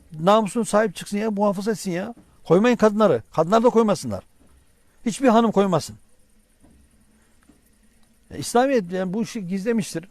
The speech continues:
Muhafaza etmeye çalışmıştır. Maksat zulmetmek değil. Allahu Teala sahip çıkmak istiyor kullarına. Biliyor kullarını, erkeklerin nasıl yarattığını. Kalbi bozuk insanları Mevla bilmiyor mu? Neyse.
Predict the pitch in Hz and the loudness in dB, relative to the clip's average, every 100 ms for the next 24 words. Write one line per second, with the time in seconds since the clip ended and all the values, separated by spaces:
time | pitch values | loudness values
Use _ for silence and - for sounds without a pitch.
0 | - 214 196 196 190 165 160 131 120 - | -6 -4 -4 -2 -4 -4 -6 -6 -8 -12
1 | - - - - _ _ _ _ - - | -18 -20 -20 -20 _ _ _ _ -8 -4
2 | 175 - 165 139 185 185 151 139 - 139 | -2 0 -2 -2 0 0 -2 -8 -4 -4
3 | 98 - 190 185 143 135 123 117 - _ | -4 -2 0 2 0 -2 -4 -6 -10 _
4 | - 156 175 - 165 123 - 117 110 98 | 2 4 4 0 -8 -8 -10 -12 -10 -8
5 | 87 85 - _ - - 190 247 226 - | -10 -12 -20 _ -20 -6 0 4 4 2
6 | 185 165 165 156 - 156 151 147 156 147 | 2 2 2 -2 -2 -4 -4 -2 -2 0
7 | 135 123 - 131 214 _ _ _ _ _ | -2 -2 -6 -12 -12 _ _ _ _ _
8 | - - 170 190 202 190 196 190 175 190 | -20 -2 2 4 2 -2 -2 -4 0 2
9 | 185 180 175 175 202 247 202 135 - - | 2 2 2 2 0 -4 -6 -8 -16 -20
10 | - _ - - _ _ - - 226 170 | -20 _ -20 -20 _ _ -16 -2 2 2
11 | 185 240 | 0 -2